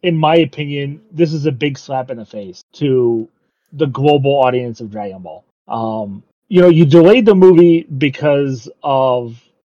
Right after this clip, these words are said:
you know, a hack that happened. And at that point, in my opinion, you should have just delayed it and released it simultaneously because it's so unfair for everybody else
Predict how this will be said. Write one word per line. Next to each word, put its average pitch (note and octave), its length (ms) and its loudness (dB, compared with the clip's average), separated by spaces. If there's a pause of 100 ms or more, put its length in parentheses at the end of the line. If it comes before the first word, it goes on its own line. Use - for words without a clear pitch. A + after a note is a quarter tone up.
(120)
you E3 140 -6
know, C#3+ 160 -4
a C3+ 80 -4
hack B2+ 320 -6
that C#3 180 0
happened. B2 420 -4 (320)
And C#3+ 160 -6
at C#3 140 -2
that E3 220 2
point, E3 280 0
in C3+ 100 -8
my C#3+ 180 0
opinion, D3 500 -6
you D#3+ 140 -2
should F#3 200 4
have E3 120 6
just C#3 260 -2
delayed C3+ 400 0
it B2 260 -4 (300)
and C#3+ 180 -4
released C3 380 -4
it A#2+ 100 -10
simultaneously A2+ 760 -10 (140)
because C#3+ 320 -2 (280)
it's E3 200 2
so F#3 460 4
unfair E3 760 0
for - 340 -12
everybody D3 560 -2
else C#3+ 420 -4